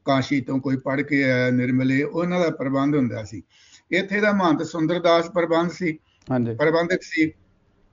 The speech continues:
Speaker 1: ਇਸ ਦੀਆਂ ਬੜੀਆਂ, ਮਤਲਬ ਉਹਦੀਆਂ ਸੁ-, ਗੁਰਸਿੱਖੀ ਤੋਂ ਉਲਟ ਜਿਹੜੇ ਸੀ ਕੰਮਕਾਰ ਸੀਗੇ।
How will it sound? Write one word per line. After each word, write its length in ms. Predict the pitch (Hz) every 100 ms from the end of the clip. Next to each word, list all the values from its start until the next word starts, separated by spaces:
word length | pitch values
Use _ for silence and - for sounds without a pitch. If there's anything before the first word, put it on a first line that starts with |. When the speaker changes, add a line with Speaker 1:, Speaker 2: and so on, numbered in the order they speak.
| _ -
Speaker 1:
ਇਸ 200 | 131 156
ਦੀਆਂ 240 | 165 170 165
ਬੜੀਆਂ, 640 | 143 139 143 147 147 127 - _ - - 143
ਮਤਲਬ 400 | 139 143 147 151
ਉਹਦੀਆਂ 500 | 147 143 139 135 131 - -
ਸੁ-, 220 | - -
ਗੁਰਸਿੱਖੀ 600 | - 147 147 151 - 156
ਤੋਂ 260 | 156 151 147 -
ਉਲਟ 240 | 185 190
ਜਿਹੜੇ 300 | 151 151 143
ਸੀ 160 | 113 139
ਕੰਮਕਾਰ 580 | 139 127 123 135 131 127
ਸੀਗੇ। 400 | 123 127 127